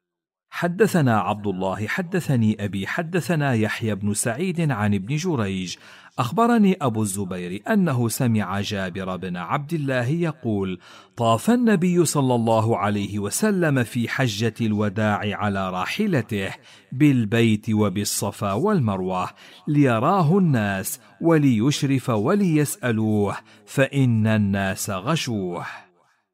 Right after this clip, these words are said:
حدثنا عبد الله، حدثني أبي، حدثنا يحيى بن سعيد عن عبد الملك، أخبرني عطاء عن جابر بن عبد الله قال: "نهى رسول الله صلى الله عليه وسلم عن الرطب والبسر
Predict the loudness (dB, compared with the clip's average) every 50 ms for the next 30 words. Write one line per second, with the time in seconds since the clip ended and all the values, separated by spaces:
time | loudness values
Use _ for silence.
0 | _ _ _ _ _ _ _ _ _ _ _ _ _ _ -6 -4 -2 -2 2 2
1 | 2 2 4 2 2 2 2 0 0 -2 -4 -2 -2 -4 -2 0 -2 -2 -2 -2
2 | -6 -4 -4 -6 -4 -2 -4 -2 0 0 2 2 2 0 0 -2 -6 -4 -4 -6
3 | -6 -4 -6 -6 -2 -4 -4 -2 0 0 0 2 0 0 0 0 -2 -2 -2 -2
4 | -2 -2 -2 -4 -4 -4 -4 -6 -6 -6 -4 -4 -4 -4 -4 -4 -6 -8 -8 -12
5 | -20 -20 -16 -8 -4 -2 0 0 0 0 -2 -2 0 0 0 2 2 2 2 2
6 | 2 0 -2 -4 -10 -20 -20 -16 -4 -4 -2 -2 0 2 2 4 4 6 4 4
7 | 4 2 2 -2 -6 -4 -2 -2 -2 -2 -2 -2 -2 -2 0 2 2 2 4 4
8 | 2 2 2 2 0 0 0 -2 0 -2 -2 0 -2 -4 -2 -4 -4 -4 -4 -4
9 | -4 -4 -2 -4 -4 -4 -4 -4 0 2 4 4 4 4 2 -2 -10 -20 -20 -14
10 | -6 -2 -2 -2 0 0 0 0 0 0 -2 -2 -4 -2 0 2 2 4 4 4
11 | 2 4 2 2 4 4 4 2 2 0 0 0 2 2 2 2 2 2 4 4
12 | 4 2 2 0 0 0 0 0 0 -2 -2 0 -2 -2 -2 -4 -2 -2 -2 -2
13 | -2 -4 -4 -2 -2 -2 -4 -2 0 2 2 4 2 2 0 0 -2 -2 -2 0
14 | -2 -2 0 0 0 0 0 -2 -2 -4 -2 2 2 2 2 2 -2 -4